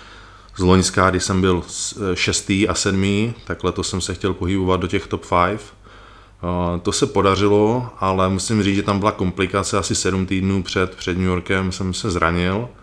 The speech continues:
a už to chvilku vypadalo, že vlastně ani nebudu soutěžit, protože jsem, jsem seděl fakt u doktora a měl jsem skoro s-, skoro slzy v očích, protože jsem, eh, měl velké svalové zranění a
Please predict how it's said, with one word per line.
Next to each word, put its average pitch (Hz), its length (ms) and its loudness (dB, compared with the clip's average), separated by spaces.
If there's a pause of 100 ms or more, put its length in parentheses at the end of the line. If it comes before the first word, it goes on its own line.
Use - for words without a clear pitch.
(540)
a 85 320 -2
už 90 140 -4
to 98 100 -4
chvilku 95 340 -2
vypadalo, 92 520 0
že 92 180 0 (440)
vlastně 87 300 -4
ani 95 120 2
nebudu 92 260 2
soutěžit, 87 580 -2 (640)
protože 82 280 -2
jsem, 87 420 0 (300)
jsem - 180 -8
seděl 87 260 0
fakt 95 180 -4
u 85 100 0
doktora 87 440 -2
a 87 300 -2 (640)
měl 82 100 0
jsem 92 160 -2
skoro 90 420 2
s-, 85 320 -4 (140)
skoro 90 420 0
slzy 95 300 2
v 87 80 0
očích, 87 320 -2
protože 85 520 0
jsem, 85 320 -4 (760)
eh, 82 360 0
měl 85 160 2
velké 82 300 0
svalové 95 420 2
zranění 95 720 2
a 85 680 -2